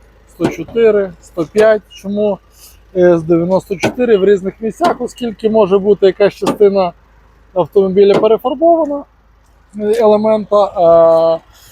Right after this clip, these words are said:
е, далі перелаковано. Вісімдесят п'ять, ідемо по правій стороні крило, сто, вісімдесят вісім, вісімдесят вісім, дев'яносто чотири,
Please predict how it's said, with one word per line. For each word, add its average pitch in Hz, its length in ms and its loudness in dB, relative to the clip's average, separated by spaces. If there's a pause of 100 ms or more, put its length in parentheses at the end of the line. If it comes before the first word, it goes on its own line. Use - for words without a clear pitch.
(340)
е, 170 140 0
далі 214 300 2
перелаковано. 156 960 -2 (140)
Вісімдесят 196 580 -6 (100)
п'ять, 165 280 2 (100)
ідемо 175 260 -4
по 165 80 -8
правій 170 340 -2
стороні 180 420 -6
крило, 175 380 0
сто, 156 460 -2 (680)
вісімдесят 175 680 -4
вісім, 170 680 -8
вісімдесят 175 600 -4 (100)
вісім, 147 580 -10 (880)
дев'яносто 175 760 0
чотири, 170 680 0